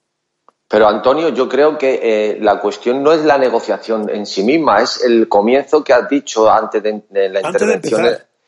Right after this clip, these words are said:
Speaker 1: Es directamente, pero ¿qué negociación?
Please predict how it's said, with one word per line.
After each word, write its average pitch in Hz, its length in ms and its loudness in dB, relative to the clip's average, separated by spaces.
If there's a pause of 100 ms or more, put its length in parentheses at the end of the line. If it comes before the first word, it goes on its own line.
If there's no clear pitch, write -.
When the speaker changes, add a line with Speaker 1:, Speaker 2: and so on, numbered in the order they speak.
(120)
Speaker 1:
Es 151 280 2 (240)
directamente, 180 800 0
pero 131 200 0
¿qué 156 140 0
negociación? 170 800 0